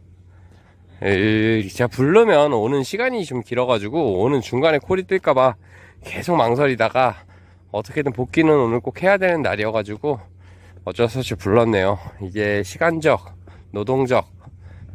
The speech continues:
그리고 금액적 전부 다 손해인 걸 아는데,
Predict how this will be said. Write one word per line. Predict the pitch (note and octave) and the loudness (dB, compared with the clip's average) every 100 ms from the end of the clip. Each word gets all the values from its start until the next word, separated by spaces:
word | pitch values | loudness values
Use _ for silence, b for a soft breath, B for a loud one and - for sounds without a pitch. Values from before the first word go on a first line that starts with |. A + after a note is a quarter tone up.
| B | B
그리고 | - G2+ F#2+ | -10 -8 -6
금액적 | F2+ A2+ A#2+ - B2 - - | -2 0 0 2 0 0 -12
전부 | - A2+ A#2+ C#3 | -6 -4 -2 0
다 | B2+ | 0
손해인 | E3 F#3+ F#3 | 0 0 0
걸 | F3+ | 2
아는데, | B2 G2 G#2 C#3 | 2 0 -2 -2